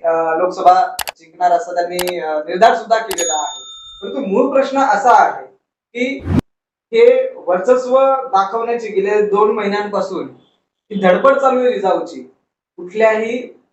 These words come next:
अ, पक्षांसोबत. आता स्वतः निले-, निलेश सांबरे जिजाऊचे सांगतात की आमचे बोलणं चालू आहे, परंतु नक्की बोलणं कोणासोबत चालू आहे हा महत्वाचा मुद्दा आहे. जसं मगाशी मी म्हटलं की फक्त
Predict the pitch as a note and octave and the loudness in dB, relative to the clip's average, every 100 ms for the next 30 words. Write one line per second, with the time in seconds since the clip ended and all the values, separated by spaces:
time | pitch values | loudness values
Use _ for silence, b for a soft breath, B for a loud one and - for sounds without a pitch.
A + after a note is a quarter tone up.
0 | _ C#3+ C#3+ D3+ D3+ G3 B3 B3 - - | _ -4 -2 0 0 2 2 2 0 -4
1 | - - _ - F#3+ G3+ D#3+ E3 F3 G#3 | -6 -8 _ 0 0 0 -2 -2 -2 2
2 | G#3+ G3 F#3 E3+ D#3 D#3+ G3+ G#3 F#3 F#3+ | 2 2 -4 -2 -2 -2 -2 2 2 2
3 | G#3+ G3+ F3+ F#3+ F#3+ G3+ G#3 G#3 - F#3+ | 0 0 0 0 0 -4 -6 -8 0 0
4 | G3+ G#3+ - - F3 F3 - G3+ - F3 | 2 0 0 0 -2 -2 -6 -8 -8 -2
5 | F#3 B3 C4+ A#3+ A3 G#3+ C#3+ - _ E3 | 0 0 2 2 2 0 -2 -10 _ -18
6 | F3+ E3+ E3 _ G#3+ G3 G3 - E3 F3+ | -16 -20 -20 _ -10 -8 -8 -14 -12 -10
7 | G3+ A#3 C4 A#3 A3 G3 D#3 - b b | -8 0 2 4 2 -2 -4 -4 b b
8 | _ A3 A3+ G#3 G#3+ G3 G3 F#3 F#3 F#3+ | _ 2 2 -2 -4 -4 -6 -4 0 0
9 | F#3+ F#3 F#3 F#3+ G3 G3 F#3+ G#3+ G#3 G#3 | -2 -2 0 -2 -4 -4 -6 -2 -4 -4
10 | - G3 - | -12 -18 -2